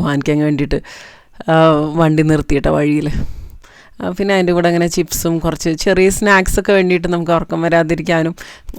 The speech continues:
പിന്നെ യാത്രകളൊക്കെ ഒന്ന് ചില്ല് ചെയ്യാനൊക്കെ വേണ്ടിയിട്ട് എന്തെങ്കിലുമൊക്കെ കഴിച്ചിട്ട്, ആ,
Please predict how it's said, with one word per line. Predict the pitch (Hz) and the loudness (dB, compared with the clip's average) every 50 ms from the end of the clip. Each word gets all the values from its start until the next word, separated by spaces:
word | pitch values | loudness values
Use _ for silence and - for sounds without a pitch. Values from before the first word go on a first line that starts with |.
| - 151 190 - | -8 -8 -4 -2
പിന്നെ | 196 196 196 196 190 | 0 2 4 4 4
യാത്രകളൊക്കെ | 190 190 - - 196 196 202 196 - 214 208 | 4 4 2 2 4 4 4 4 2 2 2
ഒന്ന് | 202 196 196 190 - - 214 - | 2 2 0 0 -2 -4 -4 -2
ചില്ല് | 240 226 208 208 | -2 0 2 4
ചെയ്യാനൊക്കെ | 208 208 208 208 202 208 208 208 | 4 4 4 2 2 2 2 2
വേണ്ടിയിട്ട് | 202 190 196 190 208 202 | 2 0 0 0 0 2
എന്തെങ്കിലുമൊക്കെ | 196 190 190 190 190 196 185 196 - - | 2 0 0 0 0 -2 -2 -2 0 2
കഴിച്ചിട്ട്, | 190 180 180 185 - - 185 175 - 190 190 185 - - - - - 190 | 4 4 4 2 0 -2 -2 -2 0 0 -2 -2 -4 -8 -14 -8 -2 0
ആ, | 190 | 2